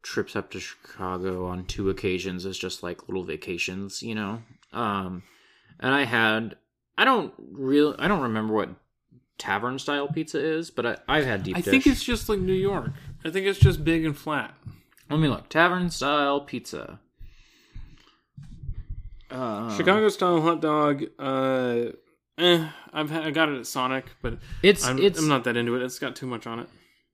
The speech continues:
Speaker 1: Tavern style is, um, flat and square cut like Saint Louis
Speaker 2: Oh,
Speaker 1: is.
Speaker 2: fuck off.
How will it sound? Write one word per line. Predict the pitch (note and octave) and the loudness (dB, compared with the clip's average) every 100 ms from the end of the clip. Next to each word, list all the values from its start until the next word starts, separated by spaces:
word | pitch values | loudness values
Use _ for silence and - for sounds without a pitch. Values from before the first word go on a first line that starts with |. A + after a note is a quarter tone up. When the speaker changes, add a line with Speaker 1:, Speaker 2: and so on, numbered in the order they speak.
| - | -6
Speaker 1:
Tavern | - F#3+ B3 | 2 2 2
style | B3 - G3 F#3 F#3 F3+ - - | 0 0 2 2 2 0 -4 2
is, | D3 D3 C#3 B2+ B2 | 6 8 6 2 -4
um, | - B2 A2 G#2 G#2 F#2 | -2 0 0 -2 -4 -10
flat | - - C#3 C3 - | -18 -4 2 2 0
and | A2+ | -6
square | G#2+ - G#2+ G#2 | -6 -2 -2 -2
cut | - G2+ - | -2 -4 -4
like | G2 - | -6 -6
Saint | - F2+ | -8 -6
Louis | F2+ A2+ D3 E3+ | -2 0 0 2
Speaker 2:
Oh, | E3+ | 4
Speaker 1:
is. | G3 | 4
Speaker 2:
fuck | F#3 D#3 | 2 0
off. | C#3+ B2 - | 0 -2 -8